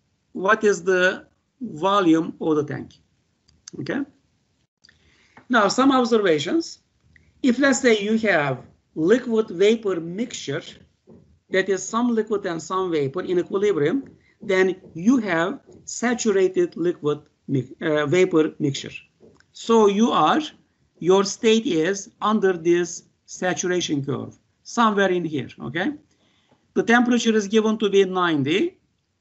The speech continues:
okay? On a T V, uh, diagram or P V diagram, it will look the same. So you have this horizontal line, and your state is right here.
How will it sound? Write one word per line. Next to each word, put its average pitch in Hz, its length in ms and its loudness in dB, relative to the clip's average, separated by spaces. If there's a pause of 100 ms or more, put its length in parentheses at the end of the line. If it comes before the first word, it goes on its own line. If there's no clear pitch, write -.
(240)
okay? 175 400 -6 (320)
On 208 240 -2
a 190 240 4
T 196 240 -2
V, 208 440 2 (400)
uh, 170 380 0
diagram 165 600 2
or 165 160 -2
P 170 220 0
V 175 100 4
diagram, 151 400 0
it 151 100 -4
will 151 100 -4
look 143 140 -4
the 131 80 -8
same. 143 360 -4 (260)
So - 140 0
you 196 160 6
have 190 140 2
this 180 160 -2
horizontal 156 560 -2
line, 139 480 -2 (220)
and 190 200 2
your 190 180 4
state 208 400 0
is 170 180 0
right 170 220 0
here. 120 260 -6